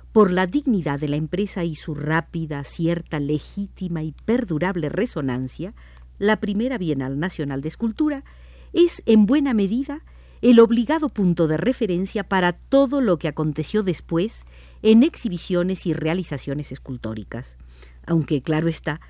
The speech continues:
que la evolución, las sacudidas, los conflictos y las contradicciones del arte de nuestro tiempo y de quienes lo producen no pueden ser estudiados y comprendidos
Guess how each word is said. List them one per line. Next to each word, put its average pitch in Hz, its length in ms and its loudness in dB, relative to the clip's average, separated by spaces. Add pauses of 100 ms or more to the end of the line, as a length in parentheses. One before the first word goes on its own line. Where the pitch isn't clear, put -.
(300)
que 202 100 6
la 175 100 6
evolución, 151 800 -4
las 165 240 -2
sacudidas, 147 680 -8
los 208 320 4
conflictos 139 720 -6 (240)
y 208 120 2
las 190 220 0
contradicciones 151 920 -4
del 135 140 -4
arte 165 260 -6
de 127 100 -8
nuestro 151 340 -6
tiempo 147 480 -4 (280)
y 214 100 2
de 180 160 4
quienes 185 420 -2
lo 185 220 0
producen 156 580 -4 (460)
no 330 160 2
pueden 262 300 -2
ser 240 320 -2
estudiados 208 920 -4
y 190 100 -4
comprendidos 165 960 -4